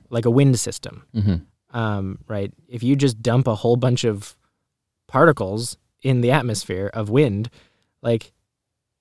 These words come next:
Speaker 1: di-, diffusion. That's the
Speaker 2: Diffusion, thank you. Yeah.
Speaker 1: diffusion is gonna, and diffusion is, like, is the, the tangible physical example of what heat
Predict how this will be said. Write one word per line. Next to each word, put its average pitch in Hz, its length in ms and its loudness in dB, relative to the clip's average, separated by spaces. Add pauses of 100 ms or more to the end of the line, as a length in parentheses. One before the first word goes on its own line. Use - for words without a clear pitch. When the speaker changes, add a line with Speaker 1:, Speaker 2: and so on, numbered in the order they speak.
(640)
Speaker 1:
di-, 127 240 -4 (120)
diffusion. 156 540 0 (120)
That's - 180 -10
the 131 80 0
Speaker 2:
Diffusion, 98 320 2
thank 104 160 -4
you. - 60 2
Yeah. 92 40 -4
Speaker 1:
diffusion 170 300 4
is 120 120 -2
gonna, 123 260 -2 (300)
and 139 140 2
diffusion 151 380 2
is, 120 300 -2
like, 113 280 -4
is 117 340 -2
the, 101 300 -2 (100)
the - 80 -12 (100)
tangible 131 420 -2
physical 165 400 -2
example 101 420 -6
of 104 140 -8
what 101 220 -8
heat - 340 -14